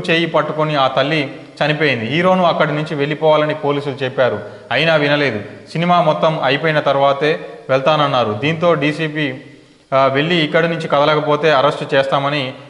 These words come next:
హెచ్చరించి పంపించారని కూడా వార్త చూసుకోవచ్చు. ఒక్క పూట జైలుకు వెళ్ళి వచ్చిన హీరో ఇంటికి సినీ ప్రముఖులంతా క్యూ కట్టారు. ఆయనకు ప్రమాదం జరిగిందా? ఏమైనా జబ్బు పడ్డారా? హీరోకు, హీరోను పరామర్శించేందుకు క్యూ కట్టిన సినీ ప్రముఖుల్లో ఒక్కరైనా బాధిత కుటుంబాన్ని ఎందుకు పరామర్శించలేదు?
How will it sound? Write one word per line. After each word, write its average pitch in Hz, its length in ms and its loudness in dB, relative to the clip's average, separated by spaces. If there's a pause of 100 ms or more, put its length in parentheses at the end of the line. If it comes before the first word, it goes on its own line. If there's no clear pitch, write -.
(120)
హెచ్చరించి 151 460 0
పంపించారని 131 640 -2
కూడా 131 440 2 (320)
వార్త 135 160 0 (140)
చూసుకోవచ్చు. 127 480 -6 (600)
ఒక్క 139 220 -2
పూట 190 280 2
జైలుకు 175 440 0
వెళ్ళి 175 240 2
వచ్చిన 160 360 2
హీరో 156 440 0 (500)
ఇంటికి 165 460 -2
సినీ 180 220 -2
ప్రముఖులంతా 175 580 2
క్యూ 151 200 -2
కట్టారు. 143 400 2
ఆయనకు 147 680 0 (300)
ప్రమాదం 165 380 2
జరిగిందా? 147 440 2
ఏమైనా 156 340 4
జబ్బు 147 380 2
పడ్డారా? 143 360 4 (140)
హీరోకు, 151 720 0 (300)
హీరోను 170 260 2
పరామర్శించేందుకు 151 1120 0
క్యూ 151 240 0
కట్టిన 147 220 2
సినీ 151 280 -4
ప్రముఖుల్లో 151 520 0
ఒక్కరైనా 156 460 2
బాధిత 139 320 0
కుటుంబాన్ని 139 440 -4
ఎందుకు 139 200 -2
పరామర్శించలేదు? 127 840 -2